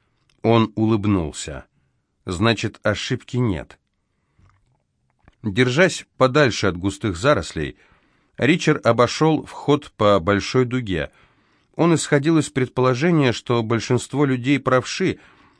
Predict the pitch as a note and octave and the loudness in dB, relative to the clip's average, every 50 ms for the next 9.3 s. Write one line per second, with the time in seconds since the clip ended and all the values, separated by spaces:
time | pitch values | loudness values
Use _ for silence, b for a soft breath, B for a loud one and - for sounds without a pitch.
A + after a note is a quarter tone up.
0 | b b - A2 C3+ E3+ E3 D3+ C#3+ C#3 B2 - B2 A#2+ - - E3+ E3+ D#3 C#3 | b b 0 2 2 2 2 2 2 2 2 2 0 -2 0 -2 0 0 0 0
1 | - C3 A#2 A2+ C3 D3 C#3 - - - C3+ C3 C3 A#2+ b b b b b b | 2 0 0 2 2 2 2 0 -2 0 2 2 2 2 b b b b b b
2 | b b b - - - - E3 G#3 G#3 C#3 F#2+ E2+ D#2 D#2+ - E2+ F2+ - - | b b b -14 -12 -6 -4 -2 0 0 0 0 0 0 0 -2 -4 -6 -6 -4
3 | - G#2+ A2+ A2+ G#2+ G2+ F2+ G#2+ B2 C3 - - A3 E3+ C#3 A#2+ G2+ - G#2+ G2 | -4 -2 0 0 0 0 0 0 0 0 0 -2 0 0 2 0 0 0 -2 -2
4 | - - B2+ A#2 - A#2+ A#2 A#2+ C#3 E3 F3 D#3 - - B2 A2 G#2+ A2 A2+ G#2+ | -2 -2 -4 -2 0 0 2 2 2 2 2 0 -2 -4 -6 -4 0 0 0 0
5 | - - D#3+ E3 D#3 - _ A#2+ A2+ G2 F2+ A2+ C3 C#3+ C#3+ C3+ - - A2+ A2 | 0 0 -2 -2 -2 -4 _ -4 -4 -2 0 0 2 2 2 0 0 0 0 0
6 | G#2+ A2 C3 B2+ - B2 B2+ B2+ B2+ B2+ A#2+ G#2 F2 D#2 D2 C2+ C2+ C2+ b b | 0 0 0 0 0 0 0 0 0 0 0 -2 -2 -2 -4 -6 -8 -10 b b
7 | b b b b b b b _ - A2 F#2+ E2+ E2 G#2+ G2+ G2 G2+ F#2+ D#2+ F#2 | b b b b b b b _ -2 0 0 2 2 2 2 4 2 0 -2 -2
8 | G2+ G2+ F#2+ - - G2+ G2+ F#2+ F#2+ - B2 A#2+ - G2 G2 F2+ G2+ G#2 G2 - | -2 -4 -4 -4 -2 -2 -2 -2 0 0 0 0 0 -2 -4 -2 -2 -2 -2 -2
9 | - G#2+ G2 G2 F2+ b | -2 0 0 0 0 b